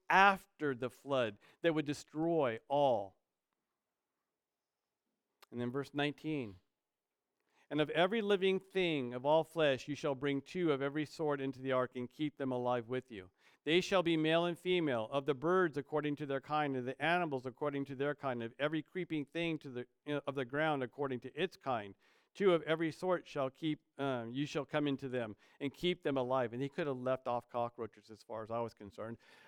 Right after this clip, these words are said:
"Also take with you every sort of food that is eaten and stored up,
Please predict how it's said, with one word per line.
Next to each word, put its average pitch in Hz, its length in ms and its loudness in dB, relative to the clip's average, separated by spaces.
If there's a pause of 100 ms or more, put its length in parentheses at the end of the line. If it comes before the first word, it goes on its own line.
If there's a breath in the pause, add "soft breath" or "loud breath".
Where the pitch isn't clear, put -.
(140 loud breath)
"Also 208 360 8
take 180 300 4 (160 loud breath)
with 180 160 4
you 180 100 4
every 196 260 4
sort 196 340 4
of 156 120 0
food 214 360 -2
that 160 120 4
is 143 180 -2
eaten 180 320 -4
and 123 140 -2
stored 165 360 2
up, 156 340 4